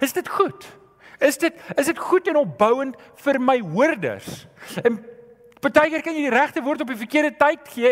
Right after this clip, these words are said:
en dan is dit ook nie goed nie. Ek moet myself vra, "Wat is my hoorders se grootste behoefte nou? Hoe kan ek hulle aanmoedig? Hoe kan ek hulle bemoedig?" Nou, ek weet daar's 'n paar vrae wat nou in jou gedagtes is, my laaste punt gaan daarby uitkom,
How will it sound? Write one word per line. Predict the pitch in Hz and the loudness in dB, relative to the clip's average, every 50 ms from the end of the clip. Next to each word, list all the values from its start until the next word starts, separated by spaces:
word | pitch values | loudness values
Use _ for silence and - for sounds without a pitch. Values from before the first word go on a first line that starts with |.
| 247 | 2
en | 240 240 | 0 0
dan | 226 277 285 285 | 2 2 2 0
is | 294 | -6
dit | 349 339 | -4 -4
ook | 320 320 - | -4 -2 -2
nie | 453 392 - | -2 -4 -2
goed | - 208 180 - - 123 | -2 -4 -4 -4 -6 -10
nie. | 107 - 220 240 269 233 - | -8 -8 -10 -10 -8 -10 0
Ek | - 285 294 | 0 0 0
moet | 349 320 226 | 0 -8 -4
myself | 330 320 - - 320 320 311 311 - - | -4 -4 0 0 0 0 0 -2 -4 -4
vra, | 349 370 381 311 147 - 185 240 220 180 - 127 117 | 0 2 2 2 2 0 -4 -10 -14 -12 -12 0 2
"Wat | 190 269 349 - | 2 2 4 2
is | 392 - - | -4 -6 -4
my | 294 294 233 196 | -2 -2 -2 -2
hoorders | 165 151 180 254 320 370 370 269 214 202 208 - | -2 -2 2 2 2 2 2 2 2 2 2 0
se | - 247 | -4 -10
grootste | - - 226 240 214 - - 262 | -8 -6 -6 -6 -6 -6 -6 -4
behoefte | 208 240 240 269 294 277 - - 349 302 | -2 -2 0 -2 -2 -4 -6 -2 -2 0
nou? | 220 139 107 95 - - 277 196 | 0 0 -4 -6 -8 -14 -6 -2
Hoe | 196 277 285 | -2 0 2
kan | - 359 330 | 2 2 0
ek | 302 - | 2 2
hulle | 190 190 285 381 403 - | 2 2 2 2 0 2
aanmoedig? | 226 214 202 185 165 156 143 123 - - - - | 2 0 0 0 -4 -4 -4 -4 -6 -6 -16 -4
Hoe | - 247 269 | -2 -2 2
kan | 349 339 320 | 2 2 2
ek | 294 - | 2 2
hulle | 240 262 349 370 | 2 2 2 0
bemoedig?" | - 277 208 180 156 131 110 101 92 - - - - - - - | 0 -2 -2 -2 -2 -2 -2 -4 -6 -6 -10 -20 -20 -20 -20 -4
Nou, | - 202 220 220 208 214 - - | 0 0 0 0 0 -6 -8 -8
ek | 208 180 | -8 -4
weet | 196 269 | 0 0
daar's | 269 226 196 | 0 0 0
'n | 220 | -2
paar | - 208 202 190 | -2 0 0 0
vrae | 185 - 208 208 190 | 0 0 0 0 0
wat | 180 175 | 0 -2
nou | 175 185 | -2 -4
in | 185 185 | -2 -2
jou | 185 | -6
gedagtes | - 165 160 175 170 175 180 165 - | -6 0 0 0 0 0 -8 -10 -10
is, | 160 - - | -12 -10 -6
my | 170 160 | -4 -2
laaste | 151 147 156 190 180 - 175 | 0 2 2 0 0 -4 -10
punt | - - 185 170 - | -8 -8 -8 -6 -6
gaan | - 165 | -6 -2
daarby | 147 139 131 143 | -2 -2 0 -2
uitkom, | 147 147 147 143 - 151 143 135 | -2 -2 -4 -6 -6 -8 -8 -8